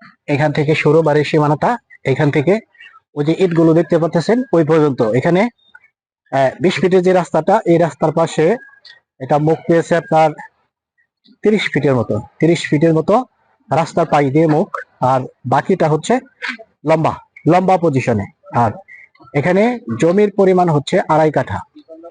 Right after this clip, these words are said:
এই যে আপনারা দোকানটা দেখতে পাচ্ছেন, এই ধরনের আরো একটা দোকান ওই পাশে করা যাবে, পজিশনটা খুবই ভালো। বড় রাস্তা, মানে চল্লিশ ফিটের রাস্তাটা এই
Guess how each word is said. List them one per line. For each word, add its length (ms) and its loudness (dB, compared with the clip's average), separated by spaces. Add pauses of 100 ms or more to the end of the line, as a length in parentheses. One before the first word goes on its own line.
(480)
এই 100 -2
যে 80 2
আপনারা 220 2
দোকানটা 380 0
দেখতে 240 0
পাচ্ছেন, 480 0 (180)
এই 340 2 (160)
ধরনের 320 0
আরো 220 0
একটা 240 0
দোকান 380 0
ওই 100 0
পাশে 240 -2
করা 220 2
যাবে, 260 2 (720)
পজিশনটা 480 0
খুবই 240 2
ভালো। 280 2 (880)
বড় 220 2
রাস্তা, 400 0 (160)
মানে 280 2 (260)
চল্লিশ 300 2
ফিটের 220 0
রাস্তাটা 400 0
এই 220 0